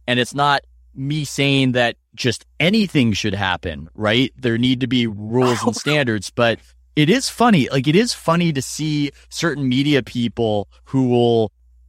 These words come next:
Speaker 1: just talk about and, you know, could be outside the sports media. Um, and they're a big fan of just name the team. They're, like, a big Wizards fan.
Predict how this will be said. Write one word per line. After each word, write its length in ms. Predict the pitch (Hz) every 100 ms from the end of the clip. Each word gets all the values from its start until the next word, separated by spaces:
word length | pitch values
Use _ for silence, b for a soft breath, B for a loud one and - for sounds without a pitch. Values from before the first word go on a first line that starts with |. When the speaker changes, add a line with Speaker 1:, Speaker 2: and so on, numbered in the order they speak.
| _ - -
Speaker 1:
just 260 | - 123 -
talk 340 | 123 120 131
about 360 | 127 127 127 113
and, 180 | 101 - _ 98
you 180 | 131
know, 220 | 120 101 107 _ _
could 100 | 156
be 120 | 131
outside 340 | 107 113 131 120
the 60 |
sports 360 | - 123 117 117
media. 480 | 117 117 117 113 107 _ _ -
Um, 600 | 117 117 107 104 101 98 -
and 640 | 117 110 104 104 101 101 -
they're 180 | 117 107
a 60 |
big 340 | 98 123 127 113
fan 440 | - 123 120 117
of 160 | 101 92
just 240 | 117 101
name 320 | 104 110 117
the 100 | 107
team. 400 | 98 - 95 76
They're, 180 | 78 87
like, 140 | 90 90
a 60 |
big 260 | 85 120 110
Wizards 500 | 95 113 110 95 -
fan. 440 | 104 98 92 87